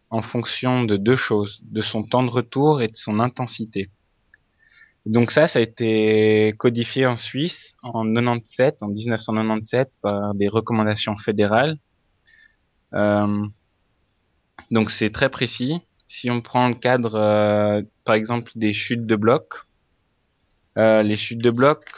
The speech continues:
elles vont être cartographiées en fonction de l'intensi-, de leur intensité. Donc si je reprends les textes, euh, fédéraux,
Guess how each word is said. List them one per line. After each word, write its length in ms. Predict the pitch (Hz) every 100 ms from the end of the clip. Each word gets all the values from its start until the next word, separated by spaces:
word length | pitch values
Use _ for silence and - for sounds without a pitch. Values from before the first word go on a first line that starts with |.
| - _ _ _ _ _ -
elles 180 | 123 120
vont 140 | 120
être 140 | 120
cartographiées 680 | - 120 - 120 123 - 135
en 100 | 131
fonction 440 | 117 117 - 123 120
de 640 | 107 107 107 107 104 92 _ _ -
l'intensi-, 640 | 117 131 131 135 - -
de 80 | 123
leur 140 | 120
intensité. 800 | 120 120 120 - 107 117 147 151 -
Donc 240 | 104 104
si 140 | -
je 100 | 117
reprends 600 | 131 110 - 113 113 110 113
les 160 | 104 107
textes, 560 | 107 123 117 - - 104
euh, 200 | 101 101 104 - _ - _ _ _
fédéraux, 640 | - 110 110 110 143 165